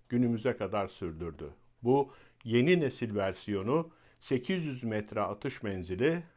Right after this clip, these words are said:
hafif bir omuz dipçiği ve daha iyi kavrama dahil olmak üzere önemli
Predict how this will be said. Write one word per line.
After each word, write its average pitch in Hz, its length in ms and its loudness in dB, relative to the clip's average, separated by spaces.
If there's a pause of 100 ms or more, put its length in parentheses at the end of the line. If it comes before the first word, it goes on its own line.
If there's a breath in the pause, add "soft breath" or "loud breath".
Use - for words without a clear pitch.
(140)
hafif 170 560 0 (360)
bir 127 240 4 (540)
omuz 127 420 4
dipçiği 120 640 -4
ve 131 260 2 (460 soft breath)
daha 135 280 2
iyi 113 260 -2
kavrama 107 580 -2
dahil 107 280 2
olmak 107 380 -2
üzere 104 480 0 (400 soft breath)
önemli 120 640 0